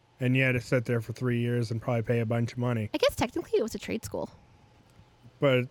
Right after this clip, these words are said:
Speaker 1: you know
Speaker 2: Actually, I went to college for free 'cause of the, 'cause my parents, between the two of them, still made so little money that California government, it was like the fafsa or whatever, it paid for everything.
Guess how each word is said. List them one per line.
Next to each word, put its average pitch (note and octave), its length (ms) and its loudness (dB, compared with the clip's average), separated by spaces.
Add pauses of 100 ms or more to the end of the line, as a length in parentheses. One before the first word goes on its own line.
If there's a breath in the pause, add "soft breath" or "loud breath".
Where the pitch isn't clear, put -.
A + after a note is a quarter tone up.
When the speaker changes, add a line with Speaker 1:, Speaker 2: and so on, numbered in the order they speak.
(140)
Speaker 1:
you C#3 180 0
know A#2+ 300 -2 (760)
Speaker 2:
Actually, F4+ 320 4
I A#3+ 120 4
went C4 140 2
to C4+ 60 -2
college A#3 300 0
for B3 120 0
free A3 260 6
'cause G#3 180 0
of G3 100 0
the, G3 120 2
'cause G3+ 420 2 (320 loud breath)
my G#3+ 100 2
parents, A3 460 2
between A#3+ 460 2
the D4 80 6
two A#3 180 4
of B3 80 2
them, B3+ 140 4
still G#3+ 200 4
made A3+ 200 2
so G#3+ 420 4
little A3+ 280 4
money A3+ 360 4 (320 loud breath)
that G#3+ 320 2
California A3 460 4
government, G#3+ 240 4
it - 20 4
was G#3 80 4
like G#3 140 0
the G3+ 60 -2
fafsa G3+ 340 0
or A#3+ 100 4
whatever, A#3 380 4
it - 160 -6
paid - 180 0
for - 100 -8
everything. A2+ 440 -4